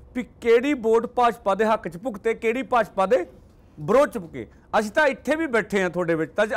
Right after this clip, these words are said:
ਅੱਜ ਮੀਡੀਆ ਕਰਮੀ ਨੂੰ ਇਸੀ ਕਹਿ ਸਕਦੇ ਹਾਂ ਵੀ ਵੋਟਾਂ ਜਿਹਨੂੰ ਮਰਜ਼ੀ ਪਾਇਓ,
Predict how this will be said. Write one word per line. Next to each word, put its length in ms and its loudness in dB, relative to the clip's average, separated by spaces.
ਅੱਜ 100 -4
ਮੀਡੀਆ 320 -2
ਕਰਮੀ 240 -4
ਨੂੰ 100 -4
ਇਸੀ 180 -8
ਕਹਿ 200 -4
ਸਕਦੇ 280 -10
ਹਾਂ 80 -14
ਵੀ 60 -10
ਵੋਟਾਂ 320 2
ਜਿਹਨੂੰ 240 -4
ਮਰਜ਼ੀ 280 0
ਪਾਇਓ, 360 -2